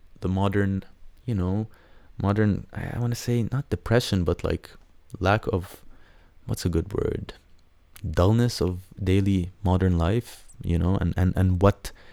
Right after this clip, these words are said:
kind of pressures it's putting on people and how that pressure can be released, right? Um, yeah,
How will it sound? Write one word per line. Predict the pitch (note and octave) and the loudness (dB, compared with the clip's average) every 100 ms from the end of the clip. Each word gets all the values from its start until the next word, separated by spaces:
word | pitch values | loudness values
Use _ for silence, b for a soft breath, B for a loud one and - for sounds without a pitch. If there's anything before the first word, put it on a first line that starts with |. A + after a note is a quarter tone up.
| b | b
kind | - G#2 | 0 2
of | F#2 - | 2 4
pressures | - A2+ - G2 F2 | 4 4 4 2 0
it's | - - | -8 -10
putting | - - G#2 - F#2 F2 | -8 12 12 12 2 0
on | - F2+ F2 F#2 - - - - - - - - - - - | 0 0 2 -2 -8 -20 -20 -20 -20 -20 -20 -20 -20 -20 -12
people | - G#2+ - D#2 F#2 b b b b b b | 2 2 4 0 0 b b b b b b
and | - F#2+ F#2+ G2 - - - F2 | -4 0 0 -2 -6 -12 -12 -4
how | F#2 G#2 | 0 4
that | G#2 G#2 | 4 2
pressure | - G2+ - F#2+ - - - | 0 0 0 -6 -6 -18 -2
can | F#2+ G2 F#2+ | 4 4 6
be | F#2 F#2+ F#2+ | 4 4 4
released, | G2 A2+ F2 - - | 2 2 -2 -8 -14
right? | - E2+ F#2 - b b b b b b - - | -4 0 0 -4 b b b b b b -18 -8
Um, | E2+ F2 F#2 F#2 - - - - - - | -4 -2 -2 -4 -6 -8 -12 -20 -20 -8
yeah, | G#2+ A2 F#2+ | -4 -2 -2